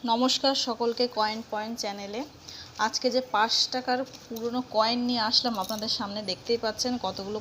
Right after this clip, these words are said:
কয়েন এখানে রেখেছি। এই কয়েনগুলো সম্পর্কে, এই পুরনো পাঁচ টাকার কয়েন সম্পর্কে আজকে বিস্তারিত সবটা আপনাদের জানাবো। এই কয়েনগুলো দেখতেই পাচ্ছেন কিন্তু পুরনো কয়েন।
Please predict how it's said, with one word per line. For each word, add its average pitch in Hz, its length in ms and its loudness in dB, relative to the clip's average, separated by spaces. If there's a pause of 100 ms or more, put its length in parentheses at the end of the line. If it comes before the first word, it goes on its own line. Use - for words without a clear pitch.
কয়েন 190 280 0 (480)
এখানে 202 280 -2
রেখেছি। 208 500 0 (1300)
এই 226 140 -6
কয়েনগুলো 262 520 4
সম্পর্কে, 233 480 2
এই 226 120 4 (100)
পুরনো 233 340 0
পাঁচ 208 220 6
টাকার 240 240 2 (100)
কয়েন 214 180 0
সম্পর্কে 226 520 -6
আজকে 214 240 -4
বিস্তারিত 208 480 -6 (880)
সবটা - 340 4
আপনাদের 226 400 2
জানাবো। 196 360 0 (500)
এই 220 140 -8
কয়েনগুলো 240 380 2
দেখতেই 240 320 2
পাচ্ছেন 254 240 0
কিন্তু 254 240 0
পুরনো 269 340 6
কয়েন। 180 300 -2